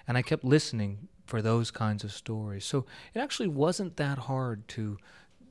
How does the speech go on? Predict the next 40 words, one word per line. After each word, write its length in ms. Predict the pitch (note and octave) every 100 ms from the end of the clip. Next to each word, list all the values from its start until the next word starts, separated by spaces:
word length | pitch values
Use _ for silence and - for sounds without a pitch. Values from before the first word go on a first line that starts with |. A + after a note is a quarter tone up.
| -
knock 360 | - B2+ A#2 A2+ -
down 240 | A#2 A2 G#2+
a 60 |
thousand 500 | G2+ A2+ A2 A2 G#2
to 80 | F#2+ -
maybe 360 | G2+ G2 F#2+ - - -
a 80 | G2
hundred, 440 | B2 A#2 F#2 F2
and 100 | F#2
then 80 | G2+
it 80 | F#2
was 160 | G2+
confusing 720 | - G#2 - A#2 G#2 G2+ F#2 - - - - _
how 120 | - G#2
to 80 |
go 100 | G2+
from 160 | F#2+ G#2
a 60 | F#2
hundred 340 | G#2 G2+ F#2
to 80 | F#2
fifty. 640 | - - A#2+ - F#2+ A#2 - _ - -
And 80 | A2+
that's 200 | A#2 B2
why 160 | B2+ G#2+
I'm 80 | G2+
still 180 | -
handing 300 | G#2 G#2+ G#2
out 180 | G2+ F#2+ _ -
chapters 540 | - A2 - G#2 F#2+
at 120 | G#2+
bookstore 440 | - C3+ - A2+ B2
<laughs> 100 | G#2+
readings, 480 | A#2 G#2+ B2+ - - - - - -
because 320 | A#2+ A#2+ G#2+
there's 160 | A2
ones 260 | A2 A#2+ A#2
I 140 | G#2+
only 400 | A#2 C#3+ D3 D3+
realize 580 | C3 C3 B2+ A#2+ A#2 A2
now 380 | B2 C3 A2+